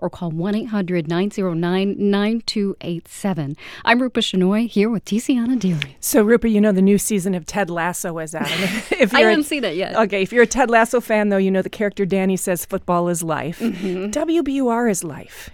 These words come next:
Speaker 2: And what I mean by that is we bring you all of life. What's happening in your neighborhood, what's happening in the world, what you need to know in your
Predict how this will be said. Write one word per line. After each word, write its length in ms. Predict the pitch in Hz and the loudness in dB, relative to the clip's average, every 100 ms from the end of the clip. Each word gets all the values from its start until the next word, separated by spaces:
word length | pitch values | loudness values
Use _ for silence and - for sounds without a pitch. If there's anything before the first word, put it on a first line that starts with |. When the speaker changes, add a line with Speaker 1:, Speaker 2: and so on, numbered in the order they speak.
| - | 0
Speaker 2:
And 160 | 233 | 2
what 100 | 254 | 2
I 120 | 277 247 | 2 2
mean 360 | 254 302 349 | 2 2 -2
by 180 | 233 170 | -4 -6
that 240 | 165 175 | -8 -8
is 180 | 185 185 | -8 -6
we 260 | 196 262 269 | -4 -4 -4
bring 460 | 202 233 262 254 | -6 -2 2 2
you 320 | 226 208 202 - | 2 0 -4 -6
all 460 | 220 190 180 165 185 - | -4 -2 -2 -4 -8 -12
of 200 | 185 - | -12 -12
life. 480 | 160 - - - _ - - - - | -16 -18 -20 -20 _ -20 -20 -20 -2
What's 220 | 208 208 | 0 0
happening 400 | 190 190 190 180 | -4 -4 -4 -4
in 80 | 175 | -4
your 140 | 175 | -2
neighborhood, 540 | 190 220 202 160 165 156 | 0 0 -2 -4 -8 -12
what's 180 | 160 | -12
happening 360 | 190 190 196 185 | -10 -8 -6 -6
in 120 | 185 | -6
the 60 | 190 | -8
world, 440 | 185 233 247 202 | -10 -6 -4 -4
what 340 | 208 208 285 247 | -4 -2 -2 -2
you 220 | 214 220 | -2 0
need 540 | 208 220 247 262 240 | 2 2 4 2 0
to 240 | - - 208 | -6 -6 -2
know 360 | 202 208 208 | 0 0 -2
in 200 | - 202 | -4 -4
your 180 | 196 196 | -4 -6